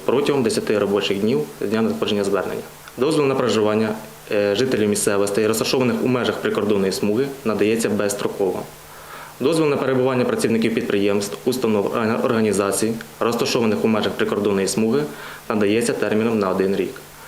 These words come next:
У наданні дозволу на в'їзд, перебування, проживання, провадження робіт чи пропуск у прикордонну смугу відмовляється, а наданий дозвіл визнається недійсним у наступних випадках. Якщо при зверненні про надання дозволу надано завідомо неправдиві відомості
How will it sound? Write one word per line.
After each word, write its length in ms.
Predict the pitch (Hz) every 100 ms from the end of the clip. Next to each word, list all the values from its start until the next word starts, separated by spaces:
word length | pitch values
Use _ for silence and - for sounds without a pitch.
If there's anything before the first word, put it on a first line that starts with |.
| - - - - -
У 100 | 127
наданні 260 | 139 151 175
дозволу 320 | 151 131 131
на 120 | 143
в'їзд, 320 | 120 104 101 - -
перебування, 580 | 131 127 131 117 104 101
проживання, 580 | 98 113 113 107 98 98
провадження 500 | - 120 131 117 117
робіт 360 | 113 101 95 -
чи 100 | 117
пропуск 380 | 127 107 -
у 60 | 127
прикордонну 480 | 120 107 101 101 98
смугу 420 | - 123 143 107
відмовляється, 760 | 110 127 131 110 95 92 98 92 - - - -
а 100 | 117
наданий 300 | 123 110 117
дозвіл 400 | 107 131 151 147 - -
визнається 560 | 110 110 107 104 113 113
недійсним 480 | 101 113 127 143 143
у 60 | 120
наступних 480 | 104 127 131 120
випадках. 380 | 113 - - 98 - - - - - - -
Якщо 320 | 127 143 - 139
при 120 | 131
зверненні 360 | 135 131 120
про 140 | 113 117
надання 220 | 117 120
дозволу 400 | 117 110 101 101
надано 440 | 117 110 107 107 107
завідомо 540 | 117 123 123 117 107 101
неправдиві 520 | 113 113 110 113 104
відомості 560 | 101 101 113 117 151